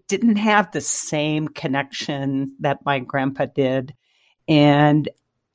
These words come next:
I, from a very young age, like four, five, six years of age, knew that I wanted to be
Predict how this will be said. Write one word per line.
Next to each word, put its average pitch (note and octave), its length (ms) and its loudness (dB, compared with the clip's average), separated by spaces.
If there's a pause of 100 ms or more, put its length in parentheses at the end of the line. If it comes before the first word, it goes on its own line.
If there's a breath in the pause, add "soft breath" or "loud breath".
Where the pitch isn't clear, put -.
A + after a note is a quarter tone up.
I, E3 680 4
from E3 500 0
a E3+ 100 0
very E3 960 2
young D3+ 320 0
age, C#3+ 500 -4
like C#3 800 -4 (480)
four, D3+ 320 4
five, C3 800 2
six - 500 -4
years C3+ 280 -4
of B2+ 140 -4
age, C3 500 -2 (380)
knew D3+ 640 8 (320 loud breath)
that D3 720 4
I D3+ 460 6
wanted C#3 640 0
to C3 280 -8 (260)
be C3+ 640 -4